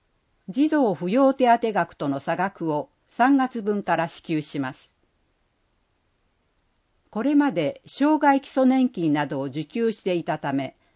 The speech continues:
児童扶養手当を受給できなかった方のうち、三月一日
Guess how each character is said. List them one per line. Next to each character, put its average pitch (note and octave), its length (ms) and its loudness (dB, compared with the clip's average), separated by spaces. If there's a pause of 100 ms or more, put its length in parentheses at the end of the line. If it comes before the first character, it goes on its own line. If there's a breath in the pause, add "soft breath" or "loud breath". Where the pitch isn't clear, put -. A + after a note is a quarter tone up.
(260)
児 C#4 220 0
童 B3 180 4
扶 E3+ 140 -4
養 B3 240 2
手 B3 120 0 (120)
当 D3+ 160 -4
を - 20 -4
受 C#3+ 180 -6
給 B3+ 240 0
で F#3 120 0
き B3+ 120 -4
な B3 140 2
か C#3+ 100 -2
っ - 80 -10
た C3+ 120 -6
方 E3+ 260 -4
の D#3+ 180 -2
う C#3+ 80 -4
ち、 - 320 -10 (600)
三 C#4+ 320 0
月 F#3+ 240 -4 (160)
一 G#3 120 -6
日 D#3 460 -4